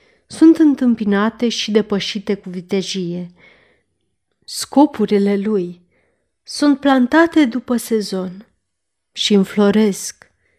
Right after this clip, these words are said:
și dau roade care nu cad prematur pe pământ. Gândul aliat fără teamă cu scopul devine forță creatoare.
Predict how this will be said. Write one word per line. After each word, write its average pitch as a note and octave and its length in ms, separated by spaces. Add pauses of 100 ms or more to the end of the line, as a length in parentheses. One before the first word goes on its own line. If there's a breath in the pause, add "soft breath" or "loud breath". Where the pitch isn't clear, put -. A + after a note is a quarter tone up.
(200)
și - 220
dau A3 260
roade G3+ 600 (640)
care C#4 260
nu E4 180
cad C4+ 300
prematur G#3 680
pe G3+ 200
pământ. F3+ 680 (1600)
Gândul G#3+ 880 (320)
aliat G#3 520
fără C4+ 360
teamă G3 680 (300)
cu - 100
scopul G3+ 800 (540)
devine B3 420
forță A#3+ 560
creatoare. F#3 840